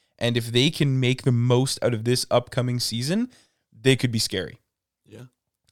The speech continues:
Speaker 1: Um, but like, like you were saying, with the J T Miller contract coming up,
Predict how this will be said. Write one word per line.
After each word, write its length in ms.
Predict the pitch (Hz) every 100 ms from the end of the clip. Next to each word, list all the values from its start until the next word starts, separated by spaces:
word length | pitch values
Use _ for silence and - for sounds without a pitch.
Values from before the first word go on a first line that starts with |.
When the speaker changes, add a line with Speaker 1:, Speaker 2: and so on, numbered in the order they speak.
| _
Speaker 1:
Um, 260 | 113 120 120
but 300 | 143 123 127
like, 240 | 123 123 - -
like 200 | 127 120
you 80 | 131
were 80 | 131
saying, 360 | - 175 113
with 120 | 107 -
the 80 |
J 180 | 117 127
T 160 | 131 127
Miller 260 | 127 123
contract 480 | 123 127 120 123 110
coming 280 | 123 120 120
up, 160 | 123